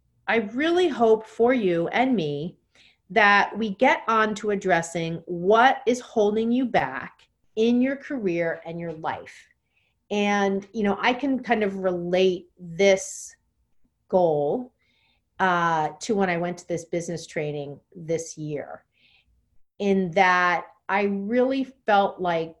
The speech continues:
the growth of my business was poised for a big explosion. And the barrier to that growth was me. And in order to, you know, back to my earlier thing,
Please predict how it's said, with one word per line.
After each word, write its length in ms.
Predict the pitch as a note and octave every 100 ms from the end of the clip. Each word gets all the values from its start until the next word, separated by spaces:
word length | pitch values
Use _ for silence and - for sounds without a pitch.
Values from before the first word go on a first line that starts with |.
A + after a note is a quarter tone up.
| _
the 80 | F3
growth 540 | E3 F3 F#3 G3 G3+
of 160 | G3+ G3
my 140 | E3+
business 760 | E3 F3 E3+ E3+ D3+ D3+ - -
was 320 | E3+ E3+ D#3 -
poised 800 | - - F#3+ F3 F3 G3+ A#3 - _ _
for 280 | _ _ F#3+
a 40 | F3
big 400 | D#3 F3 F3 -
explosion. 1040 | D#3 - - E3+ E3+ D#3 C3+ A#2+ B2+ E3+ _ _ _ _ _ _
And 200 | F#3+ F3+
the 60 |
barrier 720 | E3+ - G3 A3 B3+ B3 A#3 G3+
to 260 | - G3
that 520 | D#3 C#3+ A#2+ A2 - - _ _ _ _
growth 680 | F#3 G3+ F3+ B2+ C#3+ - _ _ _
was 220 | - F3+ E3
me. 260 | D3 - _ _ _ _ _ _ _ - _ _
And 400 | G#3+ G3+ F#3+ F#3+ -
in 200 | G3 F#3+ _
order 500 | A3+ A#3 B3+ C#4 C#4+
to, 720 | C#4+ - G3+ E3+ D#3+ A3 -
you 100 | D#3+
know, 120 | E3
back 260 | D#3 E3+ F3+
to 80 | F#3
my 160 | E3 D#3
earlier 340 | F#3+ G3+ E3
thing, 460 | D3+ C#3 B2+ E3